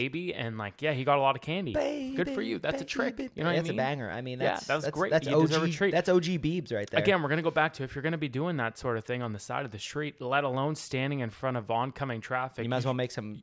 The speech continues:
Speaker 2: make some
Speaker 1: you do
Speaker 2: cake.
Speaker 1: something. Well, you should do something.
Speaker 2: Yeah,
Speaker 1: You
Speaker 2: yeah,
Speaker 1: know?
Speaker 2: yeah, yeah. Like,
Speaker 1: Yeah.
Speaker 2: tappa, tappa, tappa. You gotta
Speaker 1: Have
Speaker 2: be
Speaker 1: a
Speaker 2: doing
Speaker 1: Coleman
Speaker 2: something.
Speaker 1: going.
Speaker 2: What if you could juggle?
Speaker 1: Here's the thing.
Speaker 2: That'd be impressive.
Speaker 1: We're in Canada.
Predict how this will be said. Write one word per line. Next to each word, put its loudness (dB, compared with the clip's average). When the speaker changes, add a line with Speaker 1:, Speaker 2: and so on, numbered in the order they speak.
Speaker 2:
make -4
some -10
Speaker 1:
you -10
do 0
Speaker 2:
cake. 0
Speaker 1:
something. -4
Well, 0
you -2
should -6
do -4
something. 0
Speaker 2:
Yeah, 8
Speaker 1:
You -6
Speaker 2:
yeah, 4
Speaker 1:
know? -2
Speaker 2:
yeah, -2
yeah. -2
Like, 2
Speaker 1:
Yeah. -4
Speaker 2:
tappa, 2
tappa, 0
tappa. 2
You -4
gotta 8
Speaker 1:
Have 6
Speaker 2:
be 4
Speaker 1:
a 4
Speaker 2:
doing 4
Speaker 1:
Coleman 6
Speaker 2:
something. 4
Speaker 1:
going. 2
Speaker 2:
What 6
if 2
you 0
could 4
juggle? 6
Speaker 1:
Here's 6
the 4
thing. 2
Speaker 2:
That'd 6
be 4
impressive. 0
Speaker 1:
We're 6
in 2
Canada. 0